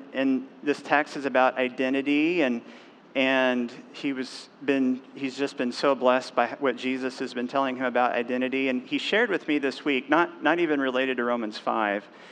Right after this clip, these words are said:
but just how when we understand God's identity for us, it, it, it's so powerful. It is able to transform our church. It's able to transform our neighborhoods. It's,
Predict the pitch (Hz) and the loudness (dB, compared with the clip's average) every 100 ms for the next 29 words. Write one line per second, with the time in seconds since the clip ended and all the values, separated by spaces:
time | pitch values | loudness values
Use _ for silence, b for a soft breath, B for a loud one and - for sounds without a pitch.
0 | B B B - 131 151 147 - 165 156 | B B B -6 -2 -2 -2 2 4 6
1 | 147 143 143 B B - 135 139 202 190 | 6 2 -4 B B -2 0 0 0 2
2 | 165 156 143 - - 147 147 135 127 127 | 2 2 -2 -2 0 2 2 2 2 2
3 | 135 143 135 127 110 - 135 127 117 - | 4 2 0 -4 -2 -2 -2 -4 -6 -6
4 | 120 113 110 104 - - - 139 135 - | 0 4 4 2 -4 -16 -6 -4 -4 -12
5 | - 139 - - - - - - - 170 | -8 -6 -6 -10 -14 -18 -20 -12 -6 -6
6 | - - 180 180 - 156 180 156 - 107 | -6 -2 0 0 0 2 4 2 0 -2
7 | 92 - - 175 - 147 127 - 143 156 | -2 -4 -2 0 0 -2 -2 -6 -4 -2
8 | 120 101 107 135 B B B B B B | -2 -2 -2 -6 B B B B B B
9 | - 135 - 135 120 - 143 135 110 104 | -10 -8 -4 -2 -4 -2 0 2 0 -2
10 | - 165 175 170 - - - - - - | -2 0 2 0 -8 -12 -14 -18 -20 -20
11 | - - - 156 160 123 - 135 123 - | -20 -16 -4 -2 0 -2 -2 -4 -4 -6
12 | - 131 127 127 95 110 123 151 165 151 | -6 -2 -2 -2 -4 -2 0 0 0 0
13 | 151 147 143 147 143 - - B B B | 0 0 0 -2 -8 -16 -18 B B B
14 | B - - 135 - | B -20 -10 -10 -10